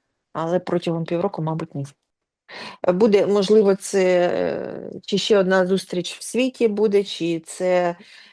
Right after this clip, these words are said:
на це світ впливає, на цей обмін, чи десь за кордоном буде зустріч, і після цієї зустрічі за кордоном... Буде обмін. Тут у мене і королева, і король мечів випали. Та? Всі такі,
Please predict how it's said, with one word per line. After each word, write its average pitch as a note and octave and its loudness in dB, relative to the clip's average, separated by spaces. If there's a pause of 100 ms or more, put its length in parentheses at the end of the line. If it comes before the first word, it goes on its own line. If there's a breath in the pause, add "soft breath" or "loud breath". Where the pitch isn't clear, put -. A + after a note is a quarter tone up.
на F#3 0
це F3 0
світ D#3 -2
впливає, E3 0
на D#3+ -6
цей E3+ -6
обмін, E3+ -6
чи - -6
десь F3+ 2
за F3+ 4
кордоном F#3+ 2
буде F3 0
зустріч, F#3 -6
і F3 -6
після F3 -4
цієї F3+ -6
зустрічі F#3+ -4
за E3 -2
кордоном... F3+ -2 (460)
Буде F3+ -6
обмін. D#3 -4 (180)
Тут F#3+ 0
у - -2
мене D#3+ 0
і F3 -6
королева, G#3 4
і F#3 2
король F#3+ 0
мечів F3 -4
випали. D3+ -8 (140)
Та? G#3 -2
Всі F#3+ -4
такі, D#3+ 0